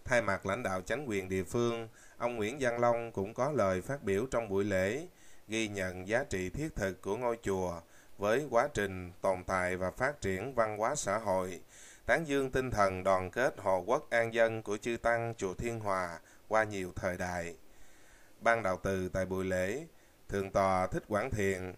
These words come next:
đã khen ngợi tinh thần hiếu đạo, ẩm thủy tri nguyên và sự nhiệt tâm thực hành Phật sự của Đại đức trụ trì, ca ngợi tinh thần tấn tu, hộ đạo của Phật tử tại đạo tràng.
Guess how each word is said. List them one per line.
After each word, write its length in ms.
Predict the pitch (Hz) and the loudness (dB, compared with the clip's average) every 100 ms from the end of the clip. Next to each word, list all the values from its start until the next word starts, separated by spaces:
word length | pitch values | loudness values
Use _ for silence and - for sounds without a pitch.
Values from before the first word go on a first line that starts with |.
| - - | -12 -6
đã 120 | 107 | -4
khen 280 | 139 127 120 | 0 -2 0
ngợi 280 | 95 92 | 0 0
tinh 220 | 92 120 117 | -2 -4 -2
thần 340 | 107 95 92 | 0 0 -2
hiếu 240 | 101 143 | -4 -2
đạo, 480 | 160 95 90 90 85 - - | 0 0 2 0 -4 -12 -14
ẩm 240 | - 95 120 | -6 -6 -4
thủy 380 | 101 92 107 143 | -2 -2 -2 -2
tri 180 | 117 113 | -2 -2
nguyên 460 | 117 117 113 113 113 - - - | -2 0 -2 -4 -8 -16 -18 -2
và 140 | 101 | 0
sự 220 | - 101 | 2 0
nhiệt 280 | 101 98 98 - | 0 -2 -2 4
tâm 340 | 131 131 127 | 4 4 -2
thực 240 | 113 98 - | -4 -4 -2
hành 220 | 98 92 | -2 -2
Phật 220 | 101 92 | -4 -4
sự 340 | - 95 92 90 | -4 -4 -4 -4
của 120 | 104 | 0
Đại 180 | 98 95 | 0 2
đức 240 | 120 156 | -2 -4
trụ 160 | 101 95 | -4 -4
trì, 440 | 104 95 92 85 - - - - - | 0 0 0 -6 -14 -20 -20 -20 -2
ca 180 | 110 110 | 2 2
ngợi 340 | 98 90 90 | 0 0 -2
tinh 260 | 90 117 113 | -2 -4 -2
thần 340 | 107 92 90 | 0 0 -2
tấn 240 | 85 120 147 | -2 -2 0
tu, 420 | 127 127 127 123 - - | 2 2 0 -4 -10 -6
hộ 200 | 98 98 | -2 0
đạo 320 | 95 90 92 | 0 -2 -2
của 100 | 101 | -4
Phật 200 | 98 98 - | -4 -4 -4
tử 340 | 95 95 127 151 | -4 -4 -4 -2
tại 140 | 98 | -2
đạo 220 | 92 90 - | -2 -4 -2
tràng. 420 | 98 87 82 | -2 -2 -6